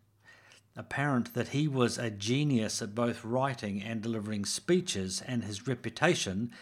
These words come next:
as a great orator became established. Many of his greatest speeches contained passages which require the quality of prose poetry and are full of phrases which inspired and galvanized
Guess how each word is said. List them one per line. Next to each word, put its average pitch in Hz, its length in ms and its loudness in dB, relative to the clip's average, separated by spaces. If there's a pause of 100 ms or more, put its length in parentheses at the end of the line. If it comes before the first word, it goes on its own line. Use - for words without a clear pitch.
(220)
as 98 160 -4
a 107 60 -2
great 117 300 4
orator 120 540 0 (340)
became 110 520 -2
established. - 800 -6 (1200)
Many 190 280 6
of 226 60 4
his 208 140 4
greatest 139 480 2
speeches 123 600 0
contained 120 680 2 (420)
passages 107 640 0
which 113 300 -4
require 139 640 0
the 120 100 -2
quality 156 640 0
of - 200 -4
prose 139 580 0 (120)
poetry 127 600 -4 (320)
and 117 140 2
are 117 40 4
full 160 240 2
of 147 80 2
phrases 139 680 2
which 107 180 -6
inspired 117 800 0
and 104 220 -4
galvanized 113 760 2